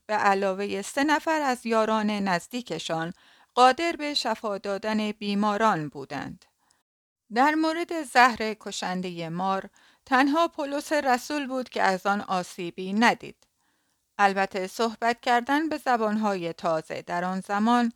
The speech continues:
محدود به گروه رسولان نبوده، ولی دیگر آیات و معجزات خاص ایشان بود. آیات هفده و هجده در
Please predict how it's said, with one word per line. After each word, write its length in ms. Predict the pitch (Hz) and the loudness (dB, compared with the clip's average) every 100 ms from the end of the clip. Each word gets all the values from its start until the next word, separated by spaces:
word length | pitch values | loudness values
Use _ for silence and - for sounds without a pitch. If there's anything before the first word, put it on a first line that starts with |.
| _ _ _ | _ _ _
محدود 480 | 233 269 - 349 - | 0 0 0 -4 -2
به 120 | 277 | -4
گروه 440 | 254 226 220 220 202 | -4 -4 -4 -2 -2
رسولان 840 | 180 175 180 - 180 175 160 175 | 0 -2 -2 -4 -2 0 0 0
نبوده، 560 | 226 233 285 285 294 302 - - _ | 0 0 -4 -2 -4 -6 -14 -20 _
ولی 300 | 190 185 170 | 4 6 4
دیگر 440 | 165 185 165 180 170 | -6 -10 -4 -2 -2
آیات 480 | - 214 240 311 349 - | -2 0 2 0 -2 -2
و 220 | 294 294 | 0 2
معجزات 800 | 277 214 - 175 165 170 170 - _ | 2 0 -2 -8 -6 -4 -4 -6 _
خاص 440 | - - 175 - 185 | -10 -2 -2 -2 -6
ایشان 680 | 180 - 247 - 277 226 147 | -6 -6 -6 -2 0 0 -4
بود. 300 | - - - _ _ _ _ _ _ _ _ _ - | -14 -20 -20 _ _ _ _ _ _ _ _ _ 2
آیات 480 | 269 320 349 370 359 | 4 4 2 0 0
هفده 680 | 349 285 233 226 226 220 | -2 0 -2 -2 2 4
و 120 | 226 220 | 6 4
هجده 640 | 220 190 175 - - 160 | 2 0 -6 -6 -4 -4
در 240 | - 185 | -2 -2